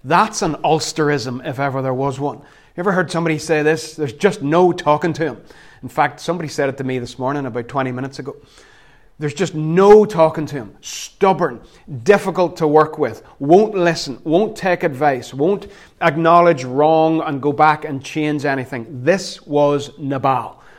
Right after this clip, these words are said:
There's no talking to him. He might have been in Jesus' mind whenever Jesus told the parable in Luke of the rich fool. And David sees an opportunity for a good meal.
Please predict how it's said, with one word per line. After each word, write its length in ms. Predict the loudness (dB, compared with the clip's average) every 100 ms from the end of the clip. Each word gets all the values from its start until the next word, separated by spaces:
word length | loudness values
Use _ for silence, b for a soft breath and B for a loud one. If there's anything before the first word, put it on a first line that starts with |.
| b b b
There's 220 | -8 -8 -6
no 640 | 0 2 4 2 -2 -8
talking 380 | -2 -2 -2 -8
to 120 | -8
him. 200 | -12 -16 _ _ _ _ _ _ _ -8
He 140 | -2 2
might 240 | 6 6
have 140 | 6
been 120 | 4 2
in 160 | 2
Jesus' 460 | 0 0 2 0 -2
mind 480 | 0 2 2 -2 -4
whenever 300 | -4 -4 -4
Jesus 380 | -4 -6 -6 -4
told 280 | -4 -2
the 60 | -4
parable 580 | 2 4 6 4 0 -4 B B B
in 240 | -4 0 2
Luke 300 | 2 0 -14 b b b
of 160 | -8 -4
the 120 | -2
rich 300 | -2 -4 -10
fool. 400 | -2 -2 -2 -10 -20 b b b b b b b b -4
And 120 | 2
David 280 | 6 4 4
sees 240 | 0 4
an 40 |
opportunity 640 | 6 6 2 0 2 4 2
for 200 | 4 2
a 60 | 2
good 340 | 2 2 2
meal. 420 | 0 0 -2 -6